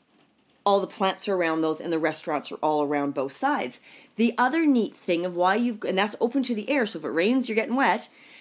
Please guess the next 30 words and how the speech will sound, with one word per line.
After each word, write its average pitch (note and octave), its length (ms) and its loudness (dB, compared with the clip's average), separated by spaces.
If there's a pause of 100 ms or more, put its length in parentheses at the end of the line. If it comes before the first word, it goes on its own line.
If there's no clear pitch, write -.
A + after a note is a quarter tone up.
(120)
and F3+ 120 -2
keeps G3+ 200 -4
all A#3 100 0
these B3+ 140 -4
plants G#3 400 -4
watered, F3+ 380 2 (340)
is G#3 340 4
there A3+ 220 6
are A3 120 -4
cabins C4 580 -4
on F3 100 -2
the F3 140 -4
inside F3+ 380 -4
of D#3 60 -4
the D#3+ 80 -4
ship - 400 -4
that G3 200 -4
have A3+ 280 -8
balconies, - 760 -6 (320)
because B3+ 220 2
the C4 100 -6
center C#4 360 -2
of C#4 100 -4
the B3+ 80 -6
ship C4 300 -6
at - 100 -12
both G#3 200 -4
ends A3 200 -4
is G#3+ 120 -8
hollow. B3+ 400 -2